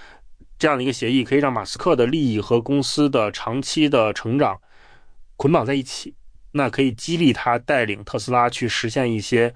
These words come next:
跨越式的发展。那也有很多人是担心的，就是这样的一个天价的薪酬会对公司的治理带来一些负面的影响，然后再加上他同时掌管多家公司，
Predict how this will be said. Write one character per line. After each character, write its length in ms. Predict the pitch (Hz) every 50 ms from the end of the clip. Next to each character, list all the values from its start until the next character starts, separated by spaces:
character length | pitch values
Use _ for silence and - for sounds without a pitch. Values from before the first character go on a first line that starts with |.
| - - - - -
跨 200 | - - 175 143
越 100 | 127 113
式 80 | 104
的 100 | 120 104
发 160 | 95 123 123 123
展。 160 | 117 92 - - - - - - - - - - - -
那 160 | 160 170 160
也 120 | 135 127 165
有 100 | 202 196
很 100 | - 117
多 140 | 117 120
人 80 | 120 120
是 80 | 123 120
担 180 | 113 135 135
心 240 | 127 - 143 139 135
的， 160 | 123 104 98
就 80 | 110 135
是 120 | 120 120
这 160 | 110 - 165
样 120 | 151 139 127
的 80 | 117
一 40 | 117
个 120 | 127 135 120
天 280 | - - - 160 156 165
价 180 | 165 151 135
的 120 | 117 110 104
薪 200 | - - 139 143
酬 360 | 131 123 117 107 110 120 131 - - - - - - - -
会 200 | - - 160 147
对 160 | 131 147 131
公 200 | 117 135 143 151
司 160 | - - 151
的 100 | 139 135
治 220 | 123 - - 160 120
理 120 | 107 101
带 200 | 101 - 135 120
来 100 | 117 113
一 140 | 120 117 107
些 280 | - - 127 117 117
负 160 | 120 - - 135
面 160 | 127 117 110
的 80 | 107
影 200 | 104 98 98 113
响， 240 | 113 - 113 101 - - - - - - - - - - - - - - - -
然 140 | - 120 117
后 100 | 139 131
再 160 | - 151 131
加 180 | 117 143 139 139
上 140 | 139 127
他 180 | 113 - - 139
同 280 | 135 - - 127 135 135
时 160 | - 139 135
掌 180 | - 127 127
管 160 | 135 123 107 104
多 160 | - 139 139
家 140 | 139 123 120
公 180 | 123 123 123
司， 340 | 113 - - 123 120 123 131